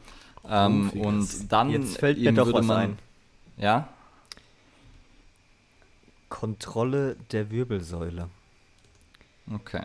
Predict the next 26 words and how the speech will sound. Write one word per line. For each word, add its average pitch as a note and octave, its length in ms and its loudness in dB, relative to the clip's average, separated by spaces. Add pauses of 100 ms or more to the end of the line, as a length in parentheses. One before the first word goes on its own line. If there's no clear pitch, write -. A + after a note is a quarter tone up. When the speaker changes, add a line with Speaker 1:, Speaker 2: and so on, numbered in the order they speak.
(160)
Speaker 3:
Jeglichen D3 1000 -6 (420)
Hockeyspieler, G2+ 680 -4
den G#2 280 -4
ich A2+ 140 -6
bis - 220 -8
jetzt - 300 -6
in A2 140 -6
Händen G2 560 -6
halten G2 480 -8
durfte, A2 500 -8 (320)
das - 140 -6
klingt F2+ 240 -8
so - 120 -8
falsch, - 380 -8 (840)
Speaker 2:
Ja. G#2 280 -8
Speaker 3:
der G2+ 160 -10
hatte D#3 280 -4 (720)
echt D3+ 320 -10 (240)
eine A2 140 -10
schlechte - 580 -10
Ansteuerung D#3+ 920 -8 (100)
von A2+ 380 -6
jeglicher C3+ 600 -6
Wirbelsäulenbewegung C3+ 1200 -2
und B2+ 200 -6 (200)
diese C3+ 400 0